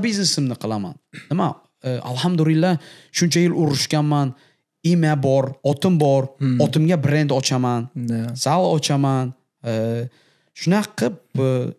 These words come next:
Speaker 1: o'zimni
Speaker 2: Shu,
Speaker 1: brendimni
Speaker 2: shu yo'nalishda
Speaker 1: ochaman.
Speaker 2: o'zi
Speaker 1: Ha,
Speaker 2: yaxshi
Speaker 1: shu,
Speaker 2: ko'rgan
Speaker 1: shu
Speaker 2: ishingiz.
Speaker 1: yo'nalishda qilaman. Oilam
Speaker 2: Da.
Speaker 1: bilan yuraman. Shu zalimda bo'lgan uk-, ukalarim bilan yuraman.
Speaker 2: Da.
Speaker 1: E, shunaqa bo'lib yuraveraman deb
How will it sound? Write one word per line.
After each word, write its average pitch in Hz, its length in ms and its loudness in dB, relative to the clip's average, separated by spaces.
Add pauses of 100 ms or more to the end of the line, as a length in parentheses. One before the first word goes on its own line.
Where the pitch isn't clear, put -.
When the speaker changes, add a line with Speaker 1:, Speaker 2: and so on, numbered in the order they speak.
(320)
Speaker 1:
o'zimni 185 320 2
Speaker 2:
Shu, 180 60 -4
Speaker 1:
brendimni 185 180 2
Speaker 2:
shu 185 120 2
yo'nalishda 208 420 6
Speaker 1:
ochaman. - 260 0
Speaker 2:
o'zi 190 180 -2
Speaker 1:
Ha, 170 220 4
Speaker 2:
yaxshi 190 200 4
Speaker 1:
shu, 285 60 2
Speaker 2:
ko'rgan 208 440 4
Speaker 1:
shu - 340 -4
Speaker 2:
ishingiz. 262 160 4
Speaker 1:
yo'nalishda 220 640 0
qilaman. 120 360 -2 (140)
Oilam 202 320 4
Speaker 2:
Da. 226 60 2
Speaker 1:
bilan 240 240 2
yuraman. 180 360 0
Shu - 260 -8
zalimda 196 520 0
bo'lgan 190 300 0
uk-, 156 180 -4
ukalarim 185 480 0
bilan 220 240 0
yuraman. 139 380 0 (240)
Speaker 2:
Da. 135 320 -8
Speaker 1:
E, 123 240 -2
shunaqa 196 440 0
bo'lib 196 220 0
yuraveraman 180 640 2
deb 226 140 -4